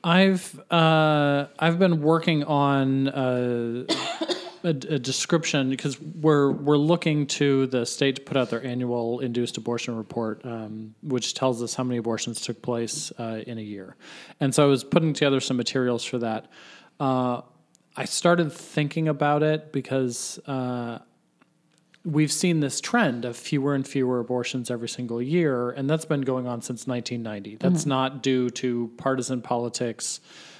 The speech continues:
Speaker 1: Um, in some cases, it's due to increased healthcare, so it's not always, you know, a good thing or a bad thing. Um, but we're looking at why it's happening here in Ohio, and sometimes the rate of change increases or decreases dramatically.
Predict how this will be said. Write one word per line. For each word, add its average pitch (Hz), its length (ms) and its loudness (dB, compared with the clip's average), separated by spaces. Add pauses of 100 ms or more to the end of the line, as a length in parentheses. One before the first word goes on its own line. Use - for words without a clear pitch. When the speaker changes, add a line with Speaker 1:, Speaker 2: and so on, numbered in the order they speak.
(140)
Speaker 1:
Um, 123 680 -2
in 139 120 0
some 147 280 2
cases, 135 420 0
it's 117 200 -4
due 123 260 2
to 127 220 0
increased 120 420 -8
healthcare, 123 500 0
so 127 200 0
it's 123 140 -6
not 131 160 0
always, 120 320 -2
you 123 80 -8
know, 104 140 -12
a - 20 -14
good 131 160 -4
thing 120 140 -6
or 107 100 -8
a 104 40 -6
bad 113 260 -6
thing. 110 260 -8 (560)
Um, 120 540 -4 (420)
but 131 400 0 (260)
we're 143 200 2
looking 156 420 2
at 120 160 0
why 123 440 0
it's 135 220 0
happening 127 400 -2
here 131 180 -2
in 120 80 -4
Ohio, 117 680 -2
and 117 320 -8
sometimes 131 680 -2
the 120 120 -6
rate 127 340 2
of 120 140 -4
change 120 600 -4
increases 127 600 -4
or 120 60 -6
decreases 117 680 -4
dramatically. 123 680 -4